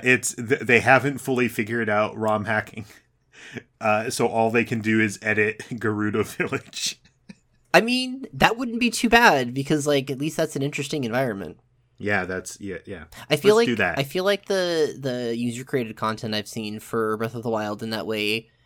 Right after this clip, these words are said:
Speaker 2: are, like, we figured out how to generate a room, but we have to just suspend it over Hyrule Field.
Speaker 1: <laughs> Yeah.
Speaker 2: There's, like, the one where somebody did Bob on Battlefield or something, or, like, Whomp's Fortress or something like
Speaker 1: Yeah,
Speaker 2: that,
Speaker 1: yeah.
Speaker 2: but it's, like, suspended above Hyrule Field because, like, that's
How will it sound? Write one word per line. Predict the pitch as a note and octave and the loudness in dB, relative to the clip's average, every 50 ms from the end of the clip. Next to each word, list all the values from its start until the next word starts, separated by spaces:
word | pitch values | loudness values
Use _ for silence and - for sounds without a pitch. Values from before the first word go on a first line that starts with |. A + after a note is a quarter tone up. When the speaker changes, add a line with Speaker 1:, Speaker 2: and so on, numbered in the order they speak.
| _ _ _ _ - | _ _ _ _ -4
Speaker 2:
are, | A#2 A2+ | -2 -2
like, | A2 G#2+ G#2 G2 - - - _ _ _ _ _ | -2 -2 -4 -4 -8 -12 -20 _ _ _ _ _
we | - A#2+ | -6 -6
figured | A#2 - E3 E3 E3 D#3+ D#3 D#3+ | -4 -4 -6 -4 -4 -2 0 0
out | D3 - | -2 -2
how | C3 C3 C3+ C3+ | -2 -2 -2 -2
to | B2+ C3 | -2 -4
generate | B2 A2+ - B2 B2+ C3 C3 B2+ B2 B2 B2 A#2 - - _ _ _ _ _ _ _ _ _ _ _ _ _ _ _ _ _ _ _ - | -8 -6 -4 -4 -2 -2 -4 -4 -2 -2 -4 -4 -6 -10 _ _ _ _ _ _ _ _ _ _ _ _ _ _ _ _ _ _ _ -8
a | A2+ A2 A2 A2 | -8 -6 -8 -8
room, | G2+ A2 A2+ A#2 A#2 A#2 A2+ A2 A2 G#2+ G#2+ G#2 G2+ G2+ - _ _ _ | -8 -8 -6 -4 -4 -4 -4 -4 -6 -6 -6 -8 -8 -10 -12 _ _ _
but | - A2 | -8 -6
we | - A#2 | -4 -4
have | A2 A#2+ A2+ - - | -2 -2 -2 -2 -4
to | A#2+ A#2+ | -6 -6
just | A2 A2 - | -6 -4 -6
suspend | - B2 - - A#2 A2 G#2+ A2+ | -6 -6 -6 -6 -6 -4 -4 -6
it | - - - | -8 -6 -6
over | G#2 G#2+ G2+ G#2 G#2 G2+ G#2 | -6 -6 -4 -6 -6 -8 -6
Hyrule | - G2+ E2+ E2 - - - | -6 -6 -6 -6 -10 -14 -12
Field. | - - E2+ G1+ - - - - _ _ _ _ _ _ _ _ _ _ _ _ _ _ _ _ _ _ - - - | -10 -10 -10 -10 -10 -14 -16 -20 _ _ _ _ _ _ _ _ _ _ _ _ _ _ _ _ _ _ -12 -6 -6
Speaker 1:
<laughs> | C#3+ - - A3+ - - - A3 - - G#3+ - - - | -6 -2 0 0 0 2 0 -2 -2 -2 -6 -6 -4 -2
Yeah. | C3 A2+ G#2 F#2+ F2+ - _ _ _ - | -2 -2 0 -2 -4 -10 _ _ _ -4
Speaker 2:
There's, | A2+ A2+ G#2+ A#2 | -2 -2 0 0
like, | A2+ A2 - | -2 -2 0
the | A#2+ A2 | -2 0
one | A2 A2 G#2 G#2+ | 0 -2 -2 -2
where | G#2 G#2+ | -4 -6
somebody | - - A#2 G#2 G#2+ G2+ G#2+ G#2 | -4 -4 -6 -6 -4 -6 -6 -6
did | - G#2+ G2+ G#2 G2 - | -4 -4 -4 -4 -2 -2
Bob | - G2+ G2+ G2+ | -2 -2 0 -2
on | F#2+ G2 F#2+ | -4 -4 -6
Battlefield | F2 E2 F#2 F#2+ - - G2+ F2 F2 F2 | -6 -6 -6 -8 -8 -8 -8 -8 -6 -8
or | F#2 G2 | -8 -10
something, | - - G2 - - - | -10 -12 -12 -12 -10 -6
or, | A2 A#2 | -4 -2
like, | G#2+ G#2 G2+ - | -2 -2 -4 -6
Whomp's | A2 G#2+ G2+ - | -8 -8 -8 -10
Fortress | - G#2 G2 G2 - G2 F#2+ - | -10 -10 -10 -10 -10 -12 -12 -12
or | G2+ | -10
something | F#2+ A2 G2 - - - | -10 -12 -12 -12 -12 -10
like | G2 G#2+ - | -10 -10 -8
Speaker 1:
Yeah, | - G2 | -8 -8
Speaker 2:
that, | - - F#2 | -8 -8 -8
Speaker 1:
yeah. | F#2+ | -8
Speaker 2:
but | F#2 - | -8 -8
it's, | A2 - - | -8 -6 -6
like, | - G2+ | -6 -6
suspended | - - - - - G#2 F2 F#2 G#2 F#2 | -8 -10 -10 -8 -8 -8 -8 -8 -8 -8
above | F2+ G2+ G#2+ F#2+ F2 F#2 | -8 -6 -6 -6 -6 -6
Hyrule | - E2 D#2 C2 D#2+ G#2 | -10 -10 -10 -10 -10 -10
Field | - - E2 B1 G1+ G1+ - - | -8 -8 -8 -8 -10 -12 -12 -14
because, | A2+ A2 - A#2 - | -14 -12 -12 -12 -10
like, | - G2+ A2 - | -10 -12 -8 -6
that's | A2+ A#2 - - - | -6 -6 -6 -8 -12